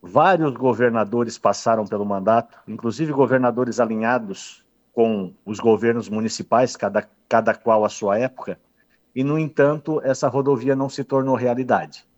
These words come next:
Contextualizando e trazendo para o momento presente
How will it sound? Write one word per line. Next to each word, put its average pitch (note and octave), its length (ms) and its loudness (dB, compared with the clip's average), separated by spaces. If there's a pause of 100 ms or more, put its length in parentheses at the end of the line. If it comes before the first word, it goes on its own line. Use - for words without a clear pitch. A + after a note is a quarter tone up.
(1200)
Contextualizando C#3+ 800 0
e C3 60 -6
trazendo A#2+ 500 -2
para A2+ 100 -4
o A2 60 0
momento G#2+ 420 -2
presente F#2+ 720 -4